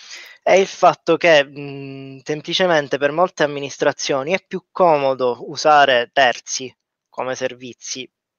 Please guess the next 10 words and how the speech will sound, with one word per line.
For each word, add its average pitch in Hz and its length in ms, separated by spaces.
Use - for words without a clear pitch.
per 151 260
via 180 200
delle 143 200
conoscenze, 131 840
ma 151 160
assolutamente 151 880
il 131 100
software 143 480
libero, 123 600
mm, 135 240